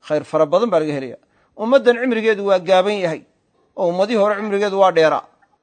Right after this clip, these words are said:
Ummadihii hore cimrigoodu waa dhaadheeraayeen, laakiin ummaddan cimrigeedu waa gaaban yahay. Oo Nabigu calayhi salaatu wassalaam wuxuu yidhi, "Acmaaru ummatii maa bayna sittiina ila sabciin, wa aqalluhum man yajuuzu dhalik."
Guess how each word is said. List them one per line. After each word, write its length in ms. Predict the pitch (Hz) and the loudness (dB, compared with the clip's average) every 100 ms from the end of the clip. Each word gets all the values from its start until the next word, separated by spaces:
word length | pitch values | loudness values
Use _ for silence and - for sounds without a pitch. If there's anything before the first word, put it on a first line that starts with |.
| _ | _
Ummadihii 320 | 151 160 190 196 | -6 -4 -2 2
hore 240 | 180 180 185 _ _ _ _ - | 6 6 4 _ _ _ _ -8
cimrigoodu 480 | 208 190 196 202 196 | -4 -2 0 2 4
waa 120 | 202 | 4
dhaadheeraayeen, 720 | 180 175 165 165 156 143 110 - _ _ _ | 4 4 4 4 4 2 -6 -14 _ _ _
laakiin 220 | 165 190 202 | -10 -8 -2
ummaddan 340 | 226 214 214 | 0 0 -2
cimrigeedu 420 | 220 214 202 196 185 | -2 -2 -2 -2 0
waa 100 | 175 | 0
gaaban 320 | 160 175 196 | 4 2 2
yahay. 240 | 190 143 - _ _ _ _ | -4 -6 -10 _ _ _ _
Oo 80 | 170 | -4
Nabigu 260 | 175 180 175 | -2 0 0
calayhi 320 | 160 180 170 | 0 -2 -4
salaatu 400 | 160 185 185 180 | 0 0 0 -2
wassalaam 380 | 175 185 185 185 | -6 0 0 0
wuxuu 160 | 175 | -2
yidhi, 100 | 185 175 | 0 0
"Acmaaru 320 | 175 208 196 | 4 4 4
ummatii 580 | 214 202 190 240 226 156 _ _ _ - | -2 -2 -2 -4 -8 -10 _ _ _ -2
maa 140 | 180 | 0
bayna 280 | 185 233 214 | 4 4 2
sittiina 460 | - 190 - 240 214 | -4 -8 -2 -2 2
ila 140 | 202 185 | 2 2
sabciin, 560 | - 190 220 226 135 _ _ _ _ | 0 -2 -2 -4 -6 _ _ _ _
wa 140 | 185 180 | 2 2
aqalluhum 400 | 254 254 202 214 | 4 2 2 0
man 120 | 208 | 0
yajuuzu 400 | 196 220 185 180 | -2 -2 -4 2
dhalik." 360 | 196 208 160 | 4 4 2